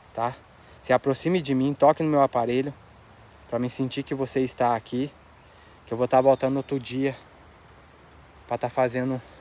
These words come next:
um spirit box, tá? Um aparelho chamado spirit box, tentar entrar em contato e fazer umas perguntas,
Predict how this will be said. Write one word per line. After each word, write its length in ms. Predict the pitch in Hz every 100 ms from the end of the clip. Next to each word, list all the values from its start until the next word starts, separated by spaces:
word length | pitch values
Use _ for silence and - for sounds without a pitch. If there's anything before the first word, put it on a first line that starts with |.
| - - - - - - - - - - - - - - - - -
um 100 | 123
spirit 440 | - - 135 -
box, 500 | 120 117 117 - - - -
tá? 200 | 120 123 - -
Um 60 | 120
aparelho 320 | - 123 127
chamado 320 | 135 123 123
spirit 380 | - 135 139 135
box, 300 | 127 117 -
tentar 320 | 127 117 123
entrar 180 | 120 127
em 80 | 120
contato 400 | 127 113 120 -
e 20 |
fazer 220 | 131 127
umas 240 | 131 123
perguntas, 580 | - 139 120 107 107 107